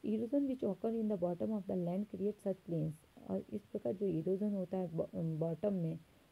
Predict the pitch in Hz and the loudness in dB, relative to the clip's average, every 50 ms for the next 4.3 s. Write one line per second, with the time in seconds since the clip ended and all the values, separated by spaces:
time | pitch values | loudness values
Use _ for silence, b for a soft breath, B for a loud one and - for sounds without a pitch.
0 | - - - - 220 214 - 190 175 170 165 - - 170 170 170 - 185 202 - | -14 -6 -2 -2 0 0 0 0 0 0 -2 -2 -2 -2 -2 -2 -2 -4 -4 -2
1 | - 202 196 190 - 240 220 - - 180 175 180 180 185 214 - - - 175 165 | 0 0 0 0 0 -2 -4 -2 -2 -2 0 0 -2 -2 -4 -4 -4 -4 -4 -4
2 | - - 190 165 - 180 185 196 190 - - 160 160 156 147 - 202 208 180 185 | -2 -2 -4 -2 -2 -2 -2 -2 -4 -4 -2 -2 0 0 0 0 -2 0 0 0
3 | 196 - - - - - - 185 214 233 247 247 - 262 240 247 240 226 - 202 | -2 -2 -4 -8 -14 -8 -2 0 0 0 0 -2 -2 -4 -2 -2 -4 -4 -4 -6
4 | 165 165 208 214 220 | -4 -2 -2 -2 -4